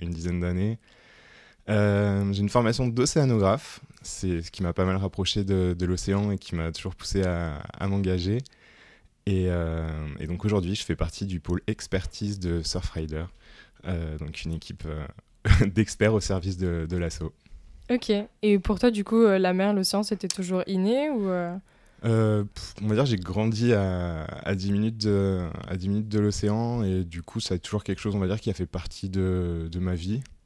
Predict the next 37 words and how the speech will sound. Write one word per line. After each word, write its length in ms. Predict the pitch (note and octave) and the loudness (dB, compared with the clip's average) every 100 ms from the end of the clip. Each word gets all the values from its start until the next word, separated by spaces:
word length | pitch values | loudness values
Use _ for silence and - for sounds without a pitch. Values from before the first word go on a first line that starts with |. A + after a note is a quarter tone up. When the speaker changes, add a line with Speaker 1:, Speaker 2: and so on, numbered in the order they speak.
| - | -6
Speaker 1:
Depuis 200 | - F3+ | -2 0
Speaker 2:
Mhm. 40 | F3+ | 0
Speaker 1:
que 40 | |
je 60 | A3+ | -4
suis 260 | - F2+ | -8 -8
né, 320 | E2+ E2+ F2 E2+ | -4 -4 -4 -6
euh, 160 | C#2+ | -10
je 100 | - | -10
me 60 | C#2+ | -10
souviens 200 | - F2+ | -4 -4
de 100 | D#2+ D2+ | -4 -8
balades 380 | D#2+ F#2 E2+ F2 | -4 -2 -2 -2
enfants, 420 | E2+ E2+ - E2+ | -2 -4 -6 -8
euh, 60 | D2 | -8
sur 160 | - D#2+ | -8 -8
la 60 | |
plage 260 | D#2+ F2 F2 | -6 -6 -6
avec 220 | D#2+ D2+ | -6 -6
mes 80 | E2 | -6
parents 320 | D#2+ E2 E2 | -6 -6 -6
à 80 | C#2 | -8
quelques, 340 | - F2 - E2+ E2 C2+ | -8 -10 -6 -6 -6 -8
à 80 | E2+ | -10
quelques 260 | - E2+ | -8 -6
mois. 200 | E2+ E2+ F#2+ | -4 -4 -6
Je 60 | |
pense 160 | - E2 | -10 -10
que 120 | - | -6
<laughs> 720 | D2+ G#2+ A#2 - - - - | 2 6 6 4 -2 -18 -4
j'ai 100 | A3 | 0
dû 80 | F#2+ | 2
Speaker 2:
Ok. 60 | |
Speaker 1:
faire 100 | G#2 G#2 | 4 4
mes 100 | G3 | 4
premiers 280 | - G2+ F#2 | 2 2 2
pas, 180 | G2+ | 2
euh, 340 | G2+ F#2+ E2+ | 2 0 -2